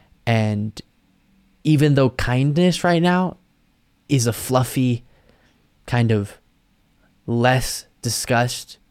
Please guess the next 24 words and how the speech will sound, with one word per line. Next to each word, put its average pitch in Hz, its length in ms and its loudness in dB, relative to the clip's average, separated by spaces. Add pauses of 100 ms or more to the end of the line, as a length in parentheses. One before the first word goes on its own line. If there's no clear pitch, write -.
(320)
characteristic 117 720 -2
that - 100 -4
we - 80 -8
should 107 140 -6
all 107 160 -2
strive 110 500 -4
to - 160 -8
be, 110 300 -6 (560)
it 135 140 -2
really 160 300 4
is 156 140 4
a 113 100 -4
powerful, 123 640 -6
powerful 110 560 -4
characteristic 107 800 -6
and 104 80 -8
a 104 40 -8
powerful 107 640 -6 (340)
thing 117 320 0
to 113 140 -4
strive 107 640 -2
to 104 280 -6
be, 92 380 -6
kind. 92 420 -6